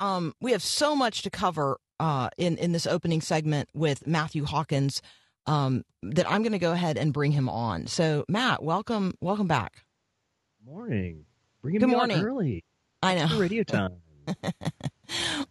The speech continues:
Speaker 1: Well, I knew you were sitting there, and so I thought I, uh, I could either do the lead, um, and then we could talk about it, or we could just do it together.
Speaker 2: Right.
Speaker 1: So I'm gonna lead with the story,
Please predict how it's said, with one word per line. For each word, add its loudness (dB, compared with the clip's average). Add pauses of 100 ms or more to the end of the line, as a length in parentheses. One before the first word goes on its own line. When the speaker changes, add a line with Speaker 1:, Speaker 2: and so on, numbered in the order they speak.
(120)
Speaker 1:
Well, 4 (320)
I 2
knew 2
you 0
were 0
sitting 0
there, 0
and -2
so 0
I 0
thought 0
I, 2
uh, -2 (300)
I 4
could -2
either 0 (260)
do 2
the 4
lead, 0 (300)
um, 2
and 0
then 0
we 0
could -2
talk 0
about 2
it, -2
or -2
we 0
could -4
just -2
do 0
it 0
together. 0
Speaker 2:
Right. -2
Speaker 1:
So 2
I'm 2
gonna 0
lead 0
with -4
the 0
story, 0